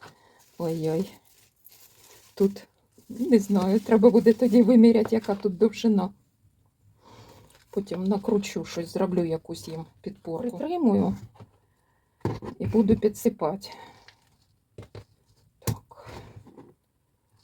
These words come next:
Такий він структурований за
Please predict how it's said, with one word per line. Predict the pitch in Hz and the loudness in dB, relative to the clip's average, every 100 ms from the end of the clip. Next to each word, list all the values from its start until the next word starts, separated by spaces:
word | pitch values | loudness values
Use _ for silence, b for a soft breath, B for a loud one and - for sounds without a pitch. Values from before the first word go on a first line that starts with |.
| _ _ _ _ - - - - - _ _ _ _ _ _ _ - _ _ _ _ - - _ _ _ _ _ _ | _ _ _ _ -20 -20 -20 -20 -20 _ _ _ _ _ _ _ -20 _ _ _ _ -20 -20 _ _ _ _ _ _
Такий | - - 160 | -20 -12 -8
він | 170 | -8
структурований | 175 - 247 247 - 277 262 240 220 226 233 | -8 -4 0 0 0 4 8 8 8 8 8
за | 220 202 233 | 6 4 4